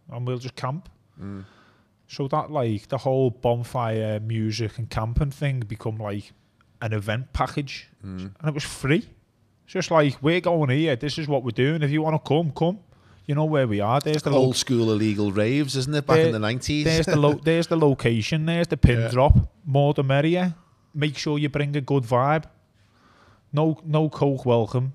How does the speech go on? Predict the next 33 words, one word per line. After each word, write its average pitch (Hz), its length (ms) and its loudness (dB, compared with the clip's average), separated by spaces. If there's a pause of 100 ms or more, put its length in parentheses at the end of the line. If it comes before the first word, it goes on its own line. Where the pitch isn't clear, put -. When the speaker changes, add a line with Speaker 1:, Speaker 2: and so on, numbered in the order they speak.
(340)
Speaker 1:
No 160 160 0
ket 143 320 2
welcome. 131 520 0 (800)
No 160 160 0
booze. 131 600 0 (240)
Speaker 2:
How 120 120 -4
did 117 120 -6
you 113 60 -10
police 117 340 -8
that? 143 220 -4 (720)
Speaker 1:
Self-police, 127 680 -8
mate, 165 180 -6
Speaker 2:
Was 104 100 -4
Speaker 1:
by, 139 160 2
Speaker 2:
it? 120 100 -2 (500)
Speaker 1:
by 120 140 0
like-minded 120 680 -4
people. 147 460 -8
Speaker 2:
Yeah. 98 220 -10 (240)
Speaker 1:
We 151 100 0
didn't 143 240 -4
wanna 123 200 0
be 160 200 -2
around 160 260 -2
the 160 80 -6
cocaine, 156 640 -4
the, 143 100 -6 (180)
the, 143 120 -4
the 135 160 -8
booze 143 400 -2
and 147 180 -6
the, 143 280 -6 (540)
the, 127 120 -14